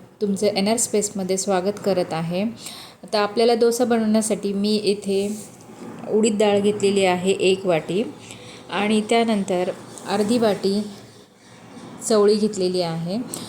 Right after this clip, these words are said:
हा जो डोसा आपण बनवणार आहोत तो आपण मिक्स कडधान्यांचा बनवणार आहोत, त्यामुळे आपल्या घरामध्ये जे अव्हेलेबल असेल ते घ्यायचं.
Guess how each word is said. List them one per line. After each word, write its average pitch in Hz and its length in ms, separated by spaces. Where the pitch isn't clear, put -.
हा 247 180
जो 247 200
डोसा 214 280
आपण 202 300
बनवणार 190 500
आहोत 185 360
तो 220 100
आपण 220 340
मिक्स 220 420
कडधान्यांचा 196 720
बनवणार 180 460
आहोत, 175 360
त्यामुळे 226 340
आपल्या 233 400
घरामध्ये 220 420
जे 214 220
अव्हेलेबल 208 460
असेल 202 300
ते 202 80
घ्यायचं. 185 500